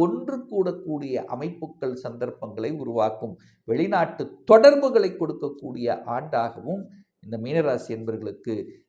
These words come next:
நிச்சயமாக அமையும். ஒரு துல்லிய பலன் வேணும்.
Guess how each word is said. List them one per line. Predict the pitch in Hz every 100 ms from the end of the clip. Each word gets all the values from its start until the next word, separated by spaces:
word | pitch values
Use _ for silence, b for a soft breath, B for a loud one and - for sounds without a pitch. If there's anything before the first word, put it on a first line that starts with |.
| -
நிச்சயமாக | 120 180 175 139 113 110 - - 117
அமையும். | 110 104 110 - _ - B B B - 151
ஒரு | 196 190 -
துல்லிய | 233 277 277 -
பலன் | 160 160 131
வேணும். | 127 120 -